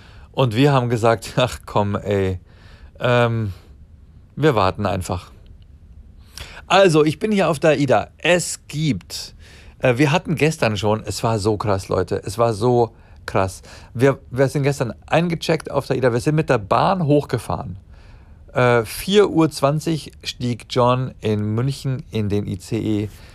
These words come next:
Vier Uhr einundfünfzig stieg ich in Ingolstadt in den I C E.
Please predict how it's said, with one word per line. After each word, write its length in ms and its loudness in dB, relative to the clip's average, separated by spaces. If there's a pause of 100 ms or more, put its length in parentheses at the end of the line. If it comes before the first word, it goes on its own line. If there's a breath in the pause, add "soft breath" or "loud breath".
(120 loud breath)
Vier 320 2
Uhr 180 4
einundfünfzig 920 0 (180 soft breath)
stieg 320 -6
ich 160 -4
in 120 -6
Ingolstadt 520 2
in 160 -4
den 100 -2
I 60 -4
C 180 -4
E. 280 -2